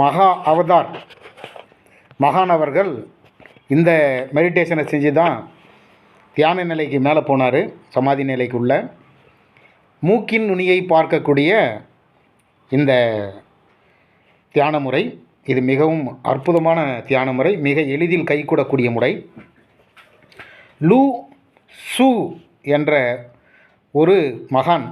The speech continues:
தன் மூக்கு நுனியை கவனத்துடன் பார்க்க வேண்டும் என்று கூறுகிறார். இது வந்து சீன அறிஞர். உங்கள்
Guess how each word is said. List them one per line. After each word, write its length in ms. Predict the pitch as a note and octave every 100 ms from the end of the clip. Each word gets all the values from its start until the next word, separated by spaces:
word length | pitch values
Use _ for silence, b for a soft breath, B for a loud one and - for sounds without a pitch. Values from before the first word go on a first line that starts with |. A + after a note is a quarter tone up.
| - b b b b _ _
தன் 160 | D3 D3
மூக்கு 220 | F3+ G3 F#3
நுனியை 260 | E3 D#3+ D3+ C3+
கவனத்துடன் 500 | D#3+ E3 E3 E3 C#3+
பார்க்க 280 | C#3+ C#3+ C#3
வேண்டும் 280 | C3+ C#3 A2 - C3+
என்று 160 | D3 C#3
கூறுகிறார். 460 | B2 A2+ A#2 D3+ - - -
இது 80 | C3+ C3+
வந்து 160 | C#3+ D#3
சீன 260 | D#3 E3 D3+
அறிஞர். 360 | A#2+ A2 A2 C#3+ - - _ B B B B B B B B B B B - E3
உங்கள் 220 | G#3